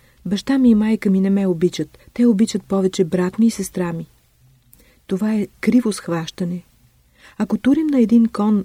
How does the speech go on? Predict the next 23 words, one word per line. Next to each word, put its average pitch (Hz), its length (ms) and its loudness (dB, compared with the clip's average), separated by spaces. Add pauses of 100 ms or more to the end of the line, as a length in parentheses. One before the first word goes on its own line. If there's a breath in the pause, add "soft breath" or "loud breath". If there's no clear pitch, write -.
златни 190 540 0
юзди 185 400 -2 (280)
и 208 100 4
го 190 120 0
подковем 196 680 -2 (140)
с - 180 -2
златни 185 460 0
петала 175 560 -8 (840)
и 196 80 2
го 196 120 2
впрегнем 202 640 0
в - 60 -20
хубава 185 400 -2
каруца, 190 540 -4 (360 soft breath)
това 190 220 -2 (100)
обич 170 420 -2
ли 240 100 4
е? 294 140 -2 (1080)
Не 240 240 2
е 233 60 0
обич. 170 520 -8 (500 soft breath)
Обич 180 460 -2
е, 294 100 0